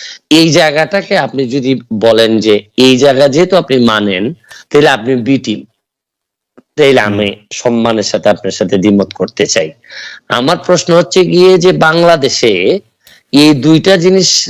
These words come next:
Speaker 1: না মানার পরে আমার কাছে মনে হয় যে এটা খুবই হতাশাজনক। আপনার সাথে আমার আর বক্তব্য চলে না।
Speaker 2: ওকে।
Speaker 1: কারণ
Speaker 2: আ-,
Speaker 1: আমি এই জায়গায় কোনো
Speaker 2: ওকে।
Speaker 1: ধরনের কম্প্রোমাইজ আমি করব না, বরং বিরোধী দল যারা করবেন,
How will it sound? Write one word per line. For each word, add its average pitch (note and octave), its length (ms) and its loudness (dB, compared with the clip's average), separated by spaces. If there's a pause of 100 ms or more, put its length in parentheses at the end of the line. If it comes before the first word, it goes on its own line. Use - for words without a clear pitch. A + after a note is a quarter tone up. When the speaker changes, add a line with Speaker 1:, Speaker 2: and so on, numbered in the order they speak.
Speaker 1:
না C#3+ 340 2
মানার D#3+ 520 0 (260)
পরে C#3+ 380 2 (720)
আমার D3 320 -2
কাছে D#3 220 -6
মনে D3 220 -2
হয় C3+ 80 0
যে C3+ 100 -2
এটা C#3 140 -4
খুবই C#3 320 -2
হতাশাজনক। G#2 840 -2 (220)
আপনার C3+ 280 -2
সাথে C3 260 -2
আমার A2 280 -2
আর G2 180 0
বক্তব্য A2 800 0 (380)
চলে D3+ 300 4
না। F#2+ 140 -8 (640)
Speaker 2:
ওকে। D3+ 280 -2 (200)
Speaker 1:
কারণ D#3+ 180 0
Speaker 2:
আ-, D#3 140 0
Speaker 1:
আমি D3+ 180 0 (120)
এই C3+ 140 2
জায়গায় C#3+ 500 0 (460)
কোনো E3 240 2
Speaker 2:
ওকে। E3+ 100 2
Speaker 1:
ধরনের F3 260 2
কম্প্রোমাইজ D3+ 880 -2
আমি C3+ 260 -2
করব D3+ 360 0
না, A3+ 160 0
বরং D#3 440 0 (360)
বিরোধী D#3 520 2
দল F#3+ 260 0
যারা A#2+ 260 2
করবেন, E2+ 420 -10